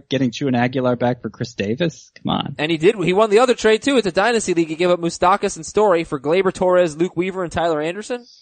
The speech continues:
Speaker 2: Maybe he won.
Speaker 1: Yeah. Yeah, uh, the, the dynasty aspect makes Gleyber Torres more valuable than it would be in a standard league. But, you know, Trevor Story is pretty valuable in his own right.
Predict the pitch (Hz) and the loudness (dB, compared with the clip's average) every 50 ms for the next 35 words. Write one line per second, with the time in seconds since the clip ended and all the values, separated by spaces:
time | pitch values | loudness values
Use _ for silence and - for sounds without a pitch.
0 | _ _ 123 143 185 175 151 135 127 117 110 107 233 233 208 190 - - _ _ | _ _ -4 -2 0 0 -2 -2 -4 -4 -2 2 4 4 4 4 2 -4 _ _
1 | _ _ _ _ - 185 185 190 185 175 175 170 160 165 165 - - 151 135 143 | _ _ _ _ -6 0 2 4 6 8 8 6 4 2 -2 -8 -8 -8 -8 -8
2 | - 139 127 160 147 127 - - 165 165 151 170 170 175 170 160 151 - - 156 | -8 -2 0 0 0 0 2 2 2 4 6 6 6 6 6 4 2 2 2 2
3 | 135 127 127 123 - - - 117 107 - - 120 113 110 104 - - - - - | 4 4 4 2 0 0 -2 -2 -2 -2 -2 0 0 0 -2 -4 -10 -18 -8 -4
4 | 123 113 110 101 107 98 92 107 113 104 101 98 95 92 92 95 - - - 120 | 0 0 0 0 -2 -6 -4 -4 -2 0 0 0 0 -2 -4 -6 -8 -6 -4 -2
5 | 113 113 107 101 120 107 101 98 98 98 101 95 92 87 101 - _ - 104 98 | 0 0 0 0 2 2 2 2 0 -2 -4 -6 -6 -8 -10 -10 _ -4 -2 -2
6 | 98 92 - - - 95 87 95 104 98 98 92 92 85 92 - - - 113 101 | -2 -2 -4 -6 -8 -8 -6 -4 -6 -4 -4 -4 -4 -4 -6 -4 -2 0 0 0
7 | 90 85 80 76 - 73 67 - - - - - _ _ - - 50 - - - | 0 -2 -6 -8 -10 -10 -10 -10 -12 -16 -20 -20 _ _ -6 -6 -6 -6 -6 -6
8 | 110 98 82 - - - - - 110 95 95 - - - 107 90 85 - - - | -6 -6 -6 -8 -14 -8 -4 -2 -2 -2 -2 -6 -4 -4 -2 -2 -4 -6 -6 -6
9 | 107 95 87 92 95 90 82 82 - - 90 87 92 95 - 107 104 95 92 90 | -6 -4 -2 -2 -2 -2 -2 -2 -4 -4 -4 -4 -4 -2 0 0 0 0 -2 -2
10 | 90 87 87 - | -4 -4 -4 -6